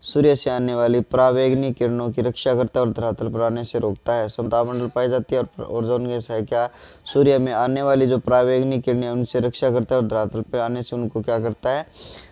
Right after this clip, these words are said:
रोक देता है। क्वेश्चन नंबर अगला जो हमारा, अ, बत्तीसवाँ question है, उसकी बात हम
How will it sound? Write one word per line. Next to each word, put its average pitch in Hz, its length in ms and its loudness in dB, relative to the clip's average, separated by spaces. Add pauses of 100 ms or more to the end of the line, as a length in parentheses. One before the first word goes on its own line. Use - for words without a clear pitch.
(160)
रोक 131 280 4
देता 117 380 2
है। 117 200 0
क्वेश्चन 131 360 -2
नंबर 143 260 0
अगला 135 400 2
जो 131 160 2
हमारा, 127 400 4 (600)
अ, 113 320 -8 (120)
बत्तीसवाँ 147 600 0
question 127 480 0
है, 123 380 -6 (460)
उसकी 127 320 0
बात 120 400 4
हम 131 400 -4